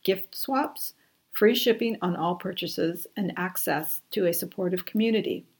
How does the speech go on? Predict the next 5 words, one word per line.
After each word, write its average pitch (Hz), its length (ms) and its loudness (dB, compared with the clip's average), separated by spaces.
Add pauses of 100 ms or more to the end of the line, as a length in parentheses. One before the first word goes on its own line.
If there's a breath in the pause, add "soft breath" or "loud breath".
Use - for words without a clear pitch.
(520 loud breath)
Caffeine-free, 208 1160 4 (140)
allergy-friendly 196 840 2
options 165 520 -2 (100)
are 170 280 0
available. 156 680 -2